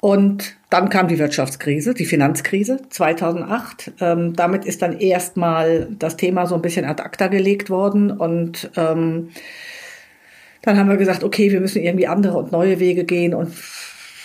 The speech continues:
da das dann irgendwie alles nicht besser wurde, haben wir beschlossen, wir fangen jetzt erstmal mit Berlin an. Und dann haben wir irgendwie zweitausendzehn angefangen, ein neues Konzept für Berlin zu entwickeln.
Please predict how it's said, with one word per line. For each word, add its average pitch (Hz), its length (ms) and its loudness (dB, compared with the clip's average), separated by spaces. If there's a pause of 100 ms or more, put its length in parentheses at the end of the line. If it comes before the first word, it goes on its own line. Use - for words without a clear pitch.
(720)
da 170 160 4
das 170 200 2
dann 170 200 0
irgendwie 170 380 -2
alles 175 240 -2
nicht 165 140 -6
besser 170 280 0
wurde, 170 320 2
haben 165 160 -2
wir 160 80 0
beschlossen, 170 540 -2
wir 170 120 0
fangen 170 200 0
jetzt 165 120 0
erstmal 165 260 -4
mit 165 160 -4
Berlin 170 360 2
an. 139 300 0
Und 139 100 0
dann 147 140 0
haben 160 140 0
wir 160 80 0
irgendwie 160 360 0
zweitausendzehn 160 720 -2
angefangen, 156 460 0
ein 156 60 2
neues 151 260 0
Konzept 147 400 -4
für 160 100 2
Berlin 151 320 0
zu 151 120 -4
entwickeln. 135 520 -4